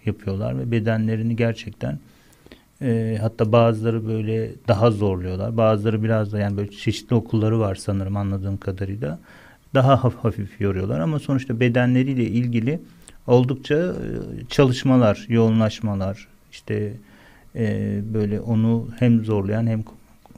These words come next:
işini kolaylaştıran etkinlikler yapıyorlar. O tarz mesela oralarda, e,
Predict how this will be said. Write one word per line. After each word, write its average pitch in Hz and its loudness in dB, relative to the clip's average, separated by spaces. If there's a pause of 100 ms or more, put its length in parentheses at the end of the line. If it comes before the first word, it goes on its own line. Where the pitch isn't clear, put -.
(120)
işini 117 -4
kolaylaştıran 110 -2
etkinlikler 113 -2
yapıyorlar. 101 -4
O 117 -4
tarz 139 -2
mesela 127 -4
oralarda, 135 0 (600)
e, 104 -2